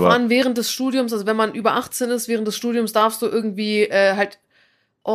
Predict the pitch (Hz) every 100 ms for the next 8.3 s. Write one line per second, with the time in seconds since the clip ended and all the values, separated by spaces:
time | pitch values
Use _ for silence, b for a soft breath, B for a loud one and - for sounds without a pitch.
0 | 226 - 214 - 226 233 220 - 95 104
1 | 190 220 247 269 262 - - 262 277 269
2 | - 247 247 269 262 254 254 247 247 233
3 | 240 254 254 247 - 254 240 240 240 226
4 | 220 240 233 226 226 233 233 220 220 -
5 | 202 202 196 190 b b b b _ _
6 | - - - 233 - 262 269 214 240 196
7 | 185 170 _ - - 220 - 247 254 226
8 | 262 302 -